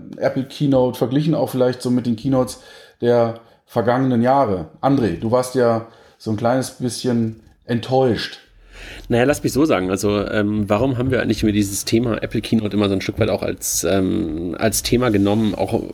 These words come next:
Speaker 2: danach, ähm, und auch davor darüber zu, zu spekulieren, was kommt, ähm, auch für unsere Branche?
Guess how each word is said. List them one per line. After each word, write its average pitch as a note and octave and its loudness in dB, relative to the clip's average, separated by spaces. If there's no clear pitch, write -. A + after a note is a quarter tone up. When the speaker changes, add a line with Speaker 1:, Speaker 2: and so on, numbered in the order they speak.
Speaker 2:
danach, G#2 0
ähm, G2+ 0
und G#2 0
auch G2 2
davor A2+ 0
darüber G2+ 0
zu, G2+ 2
zu G2+ 0
spekulieren, A2 0
was G#2+ -2
kommt, A2 -2
ähm, F#2+ 0
auch G2+ -2
für - -8
unsere G#2 0
Branche? G#2+ 0